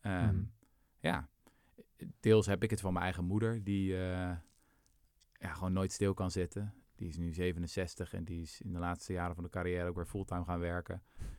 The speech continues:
Speaker 1: En straks moet ze met pensioen en wij denken allemaal binnen de familie van, "Hoe moet dat nou?" <laughs> Want als iemand niet pensioen, met pensioen kan, volgens mij is het, eh, is het mijn moeder. Ehm, en, eh, ja, die heeft een beetje de,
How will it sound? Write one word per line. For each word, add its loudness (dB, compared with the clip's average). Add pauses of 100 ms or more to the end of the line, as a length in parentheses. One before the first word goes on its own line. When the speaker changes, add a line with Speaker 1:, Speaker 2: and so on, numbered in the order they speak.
(160)
Speaker 1:
En -4 (140)
straks -12
moet -2
ze -6
met -2
pensioen -2
en -2
wij -2
denken -6
allemaal -2
binnen -2
de -8
familie -2
van, -4
"Hoe -2
moet 2
dat 0
nou?" 0 (240)
<laughs> 2
Want -2
als 0
iemand 0
niet 2
pensioen, 0
met 2
pensioen 0
kan, 2
volgens 0
mij 2
is -6
het, -8
eh, -2 (500)
is 4
het 0
mijn 4
moeder. 2 (600)
Ehm, -2 (1040)
en, 0
eh, -2 (160)
ja, 2
die 6
heeft 4
een 2
beetje 4
de, 2